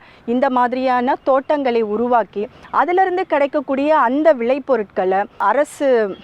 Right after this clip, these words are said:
பள்ளிகள்ல இயங்கக்கூடிய அந்த மதிய உணவு திட்டத்துக்கும் அரசு வந்து பயன்படுத்திக்க முடியும். அது மட்டும் இல்லாம இது மாதிரி ஆர்வமா மாடி தோட்டம் அமைக்கணும்னு நினைக்கிற பெண்களுக்கு அவங்களோட குப்பைகளை நம்ம அரசு சேகரம் பண்ணிக்கிட்டு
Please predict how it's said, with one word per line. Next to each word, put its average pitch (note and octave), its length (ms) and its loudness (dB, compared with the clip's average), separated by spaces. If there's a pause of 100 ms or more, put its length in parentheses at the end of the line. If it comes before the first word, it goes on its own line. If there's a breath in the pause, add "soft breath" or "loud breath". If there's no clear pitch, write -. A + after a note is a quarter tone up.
(100)
பள்ளிகள்ல C#4+ 540 0
இயங்கக்கூடிய A#3 640 -2
அந்த A3 200 0
மதிய G#3 360 -2
உணவு A3 320 -2
திட்டத்துக்கும் G3+ 640 -6 (160 loud breath)
அரசு C4 360 0
வந்து A#3+ 260 0
பயன்படுத்திக்க A#3 580 -4
முடியும். F3+ 280 -4
அது G#3 180 -2
மட்டும் B3 280 -2
இல்லாம C4 400 0 (400 loud breath)
இது A#3+ 180 -2
மாதிரி E4 260 2
ஆர்வமா D#4 560 4
மாடி C#4+ 300 0
தோட்டம் C#4+ 440 0
அமைக்கணும்னு B3 480 -2
நினைக்கிற A#3 360 -2
பெண்களுக்கு B3 640 0
அவங்களோட A3+ 520 2
குப்பைகளை D#4 540 0
நம்ம G#3+ 380 -2
அரசு C4 380 -2
சேகரம் C#4+ 440 0
பண்ணிக்கிட்டு G3 560 -4